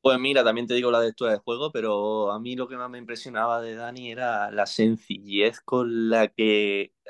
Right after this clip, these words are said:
hacía gol-, cosas di-, o sea, las cosas difíciles, la sencillez con lo, con, con lo que lo hacía. O sea, de una bola que te venía complicadísima,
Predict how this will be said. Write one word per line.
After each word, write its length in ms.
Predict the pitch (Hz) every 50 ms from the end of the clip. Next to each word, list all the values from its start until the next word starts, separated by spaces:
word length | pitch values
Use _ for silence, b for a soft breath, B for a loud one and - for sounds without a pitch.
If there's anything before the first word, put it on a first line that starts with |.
| - -
hacía 400 | 101 107 - - 123 123 123 127
gol-, 240 | 123 123 120 - - - - -
cosas 340 | - 123 - 127 110 - -
di-, 140 | 113 120 113 -
o 80 | 127
sea, 140 | 117 - 110
las 100 | 101 104 -
cosas 260 | - 127 - 151 131
difíciles, 500 | 127 120 - 139 143 - 160 175 175 -
la 160 | - - 110
sencillez 580 | 113 - 117 113 113 - - 110 95 107 117 117
con 120 | - 139 120
lo, 120 | 117 113 110
con, 240 | 110 104 104 110
con 180 | - - 113 110
lo 180 | 107 104 104 101
que 440 | 104 104 104 104 104 101 101 101 101
lo 120 | 104 101 101
hacía. 340 | - - 107 98 - - _
O 440 | _ _ _ _ _ _ _ _ -
sea, 540 | - 104 104 104 - - 101 95 - - -
de 80 | - 110
una 140 | 113 117 113
bola 240 | 113 117 117 117 113
que 80 | 117
te 100 | 110 117
venía 220 | 110 110 110 110 110
complicadísima, 1040 | 113 110 110 110 - 110 - 110 107 110 120 120 - - 139 135 139 147 151 - -